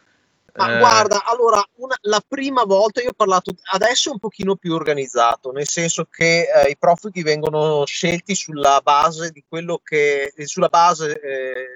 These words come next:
Speaker 1: se hanno, eh, un, la possibilità di essere ospitati presso una famiglia o se c'è qualche organizzazione che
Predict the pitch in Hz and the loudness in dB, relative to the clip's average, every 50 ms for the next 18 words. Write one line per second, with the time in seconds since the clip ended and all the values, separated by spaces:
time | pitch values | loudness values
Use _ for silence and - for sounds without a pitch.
0 | 127 - _ _ _ _ _ _ - - - 165 156 160 165 165 160 160 151 147 | -20 -20 _ _ _ _ _ _ -12 -4 0 2 2 2 0 -2 -4 -4 -2 -2
1 | 143 151 - 151 139 135 135 131 131 131 143 143 143 139 - - 170 160 - 160 | -2 -4 -4 -2 0 0 2 2 0 -2 -4 -2 -2 -2 -2 -2 -6 -10 -10 -10
2 | 156 160 151 - 175 165 165 160 135 147 135 - 160 147 147 - - - - - | -12 -14 -4 0 2 2 2 2 -2 -4 -6 -4 -4 -6 -6 -8 -10 -12 -6 -2
3 | 151 143 147 - - 143 - - - 170 - - 135 123 117 - 139 135 135 131 | 0 0 0 0 -4 -8 -8 -6 -6 -6 -8 -8 -10 -12 -8 -6 -6 -6 -4 -6
4 | 131 131 135 143 160 170 - - _ _ _ _ _ 185 170 - 185 170 - 185 | -6 -4 -2 0 0 0 0 -2 _ _ _ _ _ -6 -4 -4 -4 -6 -6 -6
5 | - - 175 170 160 - 180 165 151 160 156 156 160 - 165 180 165 - - 151 | -2 2 2 2 2 0 -2 -4 -2 -2 -4 -4 -6 -6 -4 -4 -4 -4 -6 -6
6 | 147 151 151 - - 135 131 135 135 127 | -6 -4 -6 -6 -4 -2 -2 -2 -2 -4